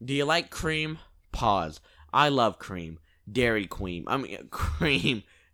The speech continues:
Dairy Queen, okay? Their blizzards are amazing. And really, if you go for the food, what are you doing?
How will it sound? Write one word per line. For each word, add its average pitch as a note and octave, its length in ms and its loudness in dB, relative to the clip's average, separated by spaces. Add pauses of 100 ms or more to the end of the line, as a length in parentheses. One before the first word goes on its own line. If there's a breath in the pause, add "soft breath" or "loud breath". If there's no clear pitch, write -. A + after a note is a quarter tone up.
Dairy B2+ 300 2
Queen, F2 400 -8
okay? G#2+ 380 -4 (280 soft breath)
Their D3+ 180 2
blizzards C#3 640 2
are G#2 260 0
amazing. G2+ 640 -4
And C#3 140 -2
really, F3 240 2
if D#3 120 -4
you F3+ 60 -4
go G#3 160 2
for G#3 140 -2
the C#3+ 80 0
food, D3+ 320 2
what B2 180 0
are C3+ 60 0
you C3 120 2
doing? G2 460 -2